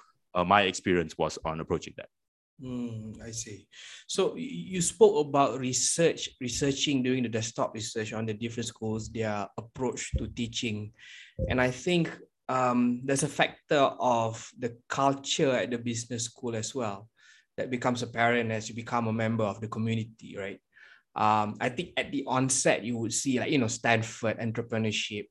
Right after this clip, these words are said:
Speaker 2: tech management,
Speaker 1: Hmm.
Speaker 2: and then Yale Skill School of Management with, with nonprofit and so forth. And, and Harvard, of course, famous for the, um, the, the case method. Um, now,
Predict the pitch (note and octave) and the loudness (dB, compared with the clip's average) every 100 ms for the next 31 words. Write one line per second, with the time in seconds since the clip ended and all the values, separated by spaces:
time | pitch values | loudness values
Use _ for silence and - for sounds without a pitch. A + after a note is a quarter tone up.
0 | _ - G2+ A2 G#2+ G#2+ G#2 A2 G#2 G2 | _ -4 -2 0 0 0 -4 -4 -4 -4
1 | A#2 G#2+ - - _ A2+ A#2+ A2+ A2 A2+ | -4 -4 -6 -20 _ -2 2 4 4 2
2 | A2 A#2 A#2 A2+ A2+ A#2+ A#2+ - A2+ G#2 | 2 4 6 4 0 -6 -6 -2 0 2
3 | G#2+ G#2+ G#2 A2 G2 G2 - - G#2+ A#2+ | 2 0 0 -4 -4 -6 -8 -14 -6 2
4 | A#2+ A#2 A2+ G#2+ - G#2+ F2+ G#2+ A2 G#2+ | 4 4 2 0 -2 -8 -8 -8 -6 -8
5 | - G2+ G2 G#2 G#2 G#2 - - - A#2+ | -6 -8 -8 -6 -8 -8 -12 -20 -6 2
6 | C#3 C3+ B2 G#2+ - B2+ G#2+ - A#2 A2 | 6 6 4 -2 -4 -2 -2 -4 -4 -4
7 | G#2 G#2 - - A2 G#2 G#2+ G#2+ G#2 G#2+ | -4 -6 -12 -8 -6 -4 -6 -10 -10 -10
8 | G#2 G2+ G2 G2 G2 - G#2+ - - C#3 | -8 -6 -8 -10 -12 -12 -12 -12 -4 -2
9 | B2 A#2+ G#2+ G2+ - - - - - - | -2 -2 -8 -8 -12 -12 -16 -20 -20 -20
10 | _ _ C#3 C3 B2+ B2+ B2 - _ _ | _ _ 6 8 8 6 4 -4 _ _
11 | _ _ _ - _ F3 D#3+ D3+ D3+ | _ _ _ -20 _ 6 8 8 6